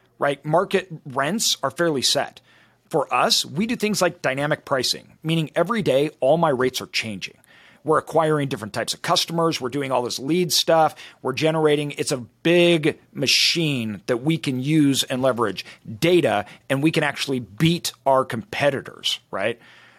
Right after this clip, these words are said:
That's not really how that works in an asset like that. So self-storage, we were worried about it. We've invested a ton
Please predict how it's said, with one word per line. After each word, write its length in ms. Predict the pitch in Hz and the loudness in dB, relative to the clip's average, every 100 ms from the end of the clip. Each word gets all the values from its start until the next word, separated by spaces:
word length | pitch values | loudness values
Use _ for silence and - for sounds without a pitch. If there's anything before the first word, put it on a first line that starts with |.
| - | -8
That's 160 | - 220 | -2 0
not 140 | 214 | 2
really 260 | 196 185 151 | 2 2 0
how 580 | - - 143 156 151 | -2 -2 2 4 4
that 340 | 139 131 117 - | 2 0 -2 -8
works 600 | 117 131 143 127 - - | -6 0 0 2 0 -2
in 240 | 139 143 131 | -4 -6 -4
an 100 | 120 | -2
asset 380 | 127 - 120 | -2 -2 -4
like 260 | 110 131 - | -2 -4 -4
that. 260 | 87 78 - | -10 -8 -2
So 200 | 139 - - | 0 -2 -10
self-storage, 560 | - - - 208 220 151 | -6 -4 0 2 2 2
we 120 | 190 | -2
were 160 | 175 170 | 0 2
worried 280 | 151 151 143 | 2 2 0
about 240 | 139 139 | 0 0
it. 120 | 139 139 | 0 -2
We've 180 | 120 | -6
invested 560 | 127 123 139 - 143 127 - | -4 0 0 2 0 -2 -4
a 120 | 110 _ | -4 _
ton 460 | - - 139 175 | -8 0 0 0